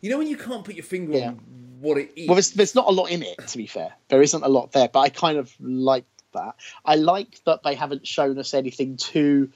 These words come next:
Speaker 2: in terms of his character. First of all, we don't know if this, what I'm about to say exists, but they haven't shown us any really big moments for him, like, as in
Speaker 1: No.
Speaker 2: big dramatic moments for him. So we don't know if they exist or <laughs> not, or not,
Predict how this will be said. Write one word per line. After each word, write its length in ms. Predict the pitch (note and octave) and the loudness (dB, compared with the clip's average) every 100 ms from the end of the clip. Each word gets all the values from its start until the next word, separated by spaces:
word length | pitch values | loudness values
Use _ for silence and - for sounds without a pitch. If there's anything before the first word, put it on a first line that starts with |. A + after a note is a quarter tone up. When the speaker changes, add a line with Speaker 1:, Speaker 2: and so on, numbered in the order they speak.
| _ _ | _ _
Speaker 2:
in 120 | D#3 | 2
terms 220 | - F#3+ E3 | 4 2 0
of 80 | |
his 140 | E3 - | -4 -8
character. 480 | - D#3 C3 - B2 | -2 0 0 -4 -4
First 320 | - A3 - | 0 0 -2
of 100 | A#2+ | -12
all, 220 | F#2 C3+ _ _ _ _ _ _ _ _ _ _ _ _ | -12 -14 _ _ _ _ _ _ _ _ _ _ _ _
we 180 | D#3 D#3 | -6 0
don't 200 | C#3 A#2+ | 0 2
know 100 | B2+ | -2
if 100 | - | -2
this, 640 | C3 - - - - - _ | -8 -8 -10 -16 -20 -20 _
what 140 | C#3 C3 | -4 -4
I'm 80 | C3 | 0
about 240 | B2+ A#2 | 0 0
to 40 | - | -4
say 200 | A#2+ A2 | -6 -8
exists, 440 | G#2+ F#3+ - - | -6 -4 -4 -6
but 140 | - - | -6 -4
they 80 | C#3+ | -4
haven't 200 | E3 - | -4 -2
shown 200 | D#3+ D3 | 0 0
us 120 | C#3+ | -2
any 180 | C3+ B2+ | -2 -2
really 340 | C3+ B2+ B2 _ - | -2 -2 -6 _ -2
big 240 | C#3+ - | -2 -2
moments 360 | A2+ G2+ G2 - | -6 -6 -10 -10
for 80 | G2+ | -10
him, 260 | F#2+ F2+ _ _ _ _ | -12 -18 _ _ _ _
like, 200 | C3+ C#3 | 0 2
as 200 | C3+ B2+ | 0 0
in 40 | C#3+ | -2
Speaker 1:
No. 100 | A2+ | -4
Speaker 2:
big 140 | - | -6
dramatic 440 | - B2 D3 - A2+ | -6 -4 -4 -6 -12
moments 200 | A#2+ - | -14 -14
for 60 | G#2 | -16
him. 80 | - - _ _ _ _ _ _ - | -16 -20 _ _ _ _ _ _ -2
So 200 | - D#3 | 0 2
we 160 | E3+ | 2
don't 160 | E3+ C#3+ | 0 0
know 80 | C#3 | -2
if 100 | - | -4
they 140 | C3+ | -6
exist 360 | A#2 E3+ D#3+ - | -4 -6 -6 -10
or 80 | G#2 | -14
<laughs> 240 | C#3 - | -6 0
not, 100 | A#3 | 0
or 120 | F3+ D#3+ | 0 -2
not, 220 | D3+ | -4